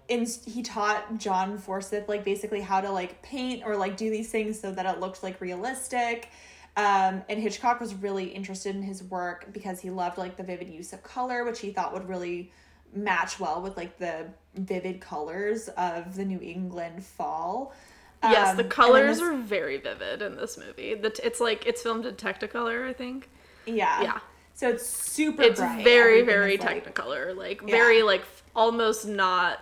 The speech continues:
Speaker 2: realistic looking <laughs> colors.
Speaker 1: Yeah, it doesn't feel believable.
Speaker 2: Yeah, which is,
Speaker 1: <laughs>
Speaker 2: it's like if you think of, if,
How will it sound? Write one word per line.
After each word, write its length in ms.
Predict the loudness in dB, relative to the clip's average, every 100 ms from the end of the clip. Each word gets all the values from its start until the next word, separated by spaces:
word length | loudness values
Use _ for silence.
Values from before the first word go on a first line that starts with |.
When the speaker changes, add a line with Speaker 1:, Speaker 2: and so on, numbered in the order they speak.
| -4
Speaker 2:
realistic 580 | -2 -2 -4 -6 -8
looking 320 | -8 -10 -8 -4
<laughs> 0 |
colors. 280 | -4 -6 -2 4 4
Speaker 1:
Yeah, 280 | 4 4 4
it 80 | 2
doesn't 340 | -2 -2 -4
feel 240 | -2 0 2
believable. 460 | 2 -2 -2 4
Speaker 2:
Yeah, 480 | 6 6 8 6 8
which 180 | 8 8
is, 140 | 6 4
Speaker 1:
<laughs> 160 | 4
Speaker 2:
it's 140 | 4 6
like 180 | 6
if 120 | 4 4
you 120 | 0
think 240 | 0 0
of, 240 | 0 -2 -8 -16 -20 -14
if, 240 | -4 -4